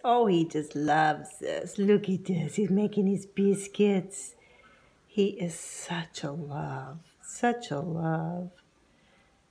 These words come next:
Hey, sweetie. Hi, sweetie. Say hi to your mom and dad. Say hi. Oh, he loves this. And he also loves to have his ears rubbed.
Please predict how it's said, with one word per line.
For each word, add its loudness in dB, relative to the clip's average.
Hey, -12
sweetie. -4
Hi, -4
sweetie. -2
Say -2
hi 0
to -2
your 0
mom 2
and 0
dad. 0
Say -6
hi. -8
Oh, -10
he -10
loves -6
this. -8
And 0
he 0
also -4
loves -4
to -10
have -6
his -12
ears -4
rubbed. -10